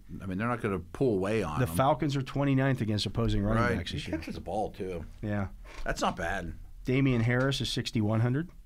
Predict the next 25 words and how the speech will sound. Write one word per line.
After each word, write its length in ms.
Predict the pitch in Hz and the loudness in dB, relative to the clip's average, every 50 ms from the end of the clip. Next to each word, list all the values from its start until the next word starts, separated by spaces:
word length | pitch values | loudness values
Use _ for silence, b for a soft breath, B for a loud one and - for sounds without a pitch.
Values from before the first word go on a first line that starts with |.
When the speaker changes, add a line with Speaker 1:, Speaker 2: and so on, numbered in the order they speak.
| - - | -10 -8
Speaker 1:
Yeah, 280 | - 139 143 143 143 143 | -4 -2 -2 0 0 -2
Stevenson's 560 | 139 143 - 147 135 127 117 117 113 104 98 95 | -2 -4 -4 -4 -2 -2 -4 -2 -2 -2 -2 -2
involved, 460 | 95 87 82 80 80 80 82 80 78 | -4 -4 -4 -4 -2 -4 -4 -6 -6
but 80 | 90 87 | -6 -4
I 80 | 90 | -4
do 140 | 90 90 90 | -4 -6 -6
think 180 | 85 98 87 87 | -6 -8 -8 -6
they'll 100 | 87 82 | -6 -6
run 200 | 82 82 80 80 | -6 -6 -6 -8
the 40 | 78 | -8
ball 180 | 71 73 71 73 | -8 -8 -8 -8
well. 260 | 71 71 73 73 - - - - - - - | -10 -10 -12 -12 -14 -16 -18 -20 -16 -8 -2
Speaker 2:
Aaron 280 | 139 123 123 123 120 | 0 2 2 2 2
Jones, 400 | 107 107 117 113 113 123 127 127 | 2 2 2 4 4 2 2 0
six 220 | - - 110 - - | 0 -2 -2 -2 0
thousand. 420 | - 104 104 110 117 117 131 127 | 0 2 2 2 4 4 4 4
He's 180 | 120 123 120 120 | 4 4 2 2
got 140 | - 117 113 | 0 -2 -2
the 40 | - | -4
questionable 460 | 110 - 117 107 - - 110 104 101 | -4 -4 -4 -4 -4 -4 -4 -2 -2
designation, 500 | 98 104 101 98 98 95 95 95 - 110 | -2 -2 -2 -2 -2 -2 -2 -2 -2 0
as 160 | 101 104 98 98 | 0 0 2 2
does 200 | 104 98 87 85 | 2 0 2 2
Speaker 1:
Right. 60 | 104 | 2
Speaker 2:
Harris. 320 | 98 95 98 101 - - | 2 0 0 -2 -4 -6